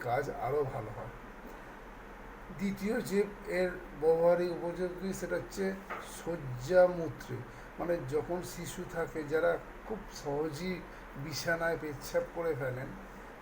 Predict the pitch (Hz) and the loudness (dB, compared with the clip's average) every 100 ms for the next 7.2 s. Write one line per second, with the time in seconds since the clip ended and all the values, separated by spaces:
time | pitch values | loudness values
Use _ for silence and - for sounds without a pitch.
0 | - 165 170 - 175 170 - 190 139 156 | -8 -2 -2 -2 -4 -4 -2 -2 -2 -6
1 | 135 175 180 147 175 175 170 131 147 139 | -6 -6 -6 -2 -2 -2 -4 -2 -2 -2
2 | 135 156 151 165 160 147 156 170 - - | -2 -2 0 2 2 4 4 2 -2 -12
3 | - - - - 139 135 - 160 147 156 | -14 -14 -14 -6 -2 -2 -2 0 0 0
4 | 165 - - - - 151 - 202 175 156 | -4 -4 -10 -12 0 0 2 2 2 2
5 | 143 135 131 139 151 143 110 127 143 139 | -6 -2 4 6 4 2 -2 -2 -2 -2
6 | - 160 160 160 143 139 127 - 170 156 | -4 -6 -4 -4 -4 -4 -6 -8 -8 -10
7 | 156 | -10